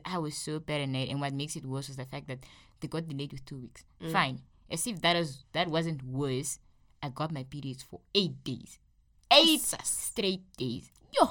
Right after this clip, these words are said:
Speaker 1: Mind you, I usually have my periods for four days.
Speaker 2: Mm.
Speaker 1: And like, yo, four extra days.
Speaker 2: Yes.
Speaker 1: And then after that, I was like, "You know what, ne? Let me consult."
Speaker 2: Mm.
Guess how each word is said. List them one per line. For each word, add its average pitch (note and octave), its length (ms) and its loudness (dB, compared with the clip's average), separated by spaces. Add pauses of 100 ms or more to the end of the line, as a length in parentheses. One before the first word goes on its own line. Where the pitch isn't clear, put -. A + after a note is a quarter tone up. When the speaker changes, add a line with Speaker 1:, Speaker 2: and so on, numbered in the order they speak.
Speaker 1:
Mind F#4+ 380 -2
you, C4+ 80 -2
I F#3 100 -2
usually F#3 320 -4
have - 180 -8
my C3+ 120 -12
periods C3+ 280 -10
for - 80 -16
four C3 180 -14
days. - 280 -18 (160)
Speaker 2:
Mm. F3+ 220 -4 (320)
Speaker 1:
And C3+ 180 -12
like, - 200 -20 (180)
yo, F3 240 -4 (500)
four G#3+ 240 -6
extra D#3+ 300 -8
days. A#2+ 340 -12 (320)
Speaker 2:
Yes. C4 100 2
Speaker 1:
And G4+ 100 6 (140)
then G#4+ 220 8
after C4+ 240 0
that, E3+ 140 0
I C3+ 80 0
was C3 100 -4
like, C3+ 160 -10
"You F#3 60 -6
know F3 80 -2
what, C3 160 -4
ne? B2+ 200 -10 (540)
Let G3 100 -4
me G3 60 -2
consult." C3+ 640 -8 (260)
Speaker 2:
Mm. D#3+ 280 -4